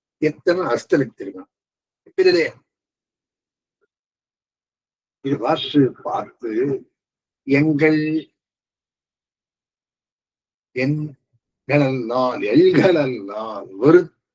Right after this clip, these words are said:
வெறுந்துவதே அல்லாமல் இமையோர்கள் குழாம் தொடரும் தேவர்கள் கூட்டம்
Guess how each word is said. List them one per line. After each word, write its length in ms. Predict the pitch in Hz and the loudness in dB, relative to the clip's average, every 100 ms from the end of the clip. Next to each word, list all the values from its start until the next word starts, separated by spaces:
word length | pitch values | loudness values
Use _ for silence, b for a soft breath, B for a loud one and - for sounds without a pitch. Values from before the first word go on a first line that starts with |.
| _ _ _ _ _ _ _ | _ _ _ _ _ _ _
வெறுந்துவதே 1040 | 127 160 175 170 170 160 147 151 151 156 | -2 -2 -2 -4 -2 -2 -2 -4 -4 -6
அல்லாமல் 640 | 117 117 113 90 87 87 - _ _ _ _ _ _ _ _ _ _ 117 | -8 -10 -8 -8 -10 -18 -20 _ _ _ _ _ _ _ _ _ _ -4
இமையோர்கள் 960 | 139 175 180 185 185 175 151 160 160 | 0 0 2 4 4 2 0 0 -2
குழாம் 540 | 151 147 147 143 139 135 | -4 -2 -2 -2 -4 -6
தொடரும் 520 | 120 117 101 117 - _ _ _ _ _ _ _ | -8 -8 -10 -12 -18 _ _ _ _ _ _ _
தேவர்கள் 760 | 135 170 175 175 135 143 135 131 | 2 4 4 2 2 0 -2 -8
கூட்டம் 880 | - 165 156 - _ 139 127 - | -4 -4 -4 -10 _ -10 -10 -14